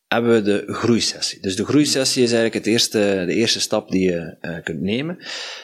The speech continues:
En speciaal voor, eh, voor onze luisteraars, eh, geven wij een aantal groeisessies cadeau.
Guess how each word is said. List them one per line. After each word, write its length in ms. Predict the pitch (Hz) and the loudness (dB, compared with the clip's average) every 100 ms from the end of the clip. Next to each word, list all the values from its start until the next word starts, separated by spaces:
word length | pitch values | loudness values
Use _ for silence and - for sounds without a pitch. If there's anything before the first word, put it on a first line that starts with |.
| - - | -20 -6
En 480 | 107 110 113 113 - | -2 0 0 0 -2
speciaal 520 | - - 117 135 139 | -4 0 2 4 4
voor, 320 | 123 123 113 | 6 6 8
eh, 260 | 107 104 98 | 6 4 4
voor 120 | 110 | 4
onze 220 | 107 101 | 4 4
luisteraars, 840 | 90 113 127 131 127 131 - - - _ _ _ | 4 4 2 2 2 0 -2 -4 -8 _ _ _
eh, 500 | - 101 101 98 98 - | -2 0 2 0 0 -4
geven 460 | - 117 117 123 120 | -6 0 0 2 2
wij 200 | 117 95 | 2 0
een 120 | 98 | -2
aantal 380 | 104 110 98 90 - | -2 0 0 -2 -6
groeisessies 1200 | - 92 113 110 - - 98 - 92 - - - _ _ | -6 0 2 2 0 -4 -2 -2 -2 -2 -4 -12 _ _
cadeau. 380 | - 92 87 143 | -4 0 0 -2